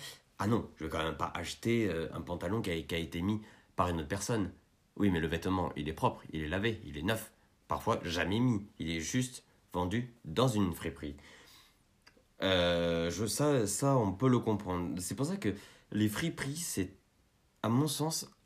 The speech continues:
important aussi de les mettre en avant, parce que il y en aura de plus en plus, parce qu'on en a tous besoin, parce que c'est souvent des vêtements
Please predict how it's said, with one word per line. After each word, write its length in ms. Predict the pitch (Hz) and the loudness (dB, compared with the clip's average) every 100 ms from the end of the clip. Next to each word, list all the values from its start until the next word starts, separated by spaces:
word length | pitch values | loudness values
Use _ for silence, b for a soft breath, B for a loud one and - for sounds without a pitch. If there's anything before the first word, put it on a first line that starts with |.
| - | 0
important 640 | 139 127 120 - 139 139 | 2 2 -4 0 0 0
aussi 420 | 113 104 - 110 127 B B B B | 0 0 0 -4 -6 B B B B
de 560 | 101 104 104 101 95 - | 2 6 8 6 4 0
les 140 | 90 90 | 0 2
mettre 440 | 131 170 - - _ | 2 2 -4 -12 _
en 160 | 117 117 | 0 2
avant, 460 | 107 95 110 165 B B B B B B | 0 0 -2 -4 B B B B B B
parce 220 | 95 - | 0 0
que 240 | - 95 82 - - | 0 -2 -2 -6 -10
il 80 | 82 | -4
y 40 | |
en 120 | 90 | -2
aura 160 | 82 76 | -2 -4
de 80 | 73 | -6
plus 220 | 78 76 | -6 -6
en 20 | |
plus, 500 | 67 - 110 - - b b b b - | -6 -6 -6 -6 -10 b b b b -4
parce 180 | 92 | -2
qu'on 180 | - 87 | 0 0
en 120 | 85 | 0
a 40 | 80 | -2
tous 280 | 78 85 80 | -4 -6 -2
besoin, 420 | 85 78 80 147 B B - | -2 -2 -4 -4 B B -6
parce 160 | 80 | -4
que 60 | 92 | -2
c'est 180 | 87 90 | -2 -4
souvent 400 | - 98 98 98 | -2 0 0 0
des 340 | 85 85 80 | 0 -2 -2
vêtements 580 | 78 85 - 85 85 85 | -2 -4 -4 -4 -4 -6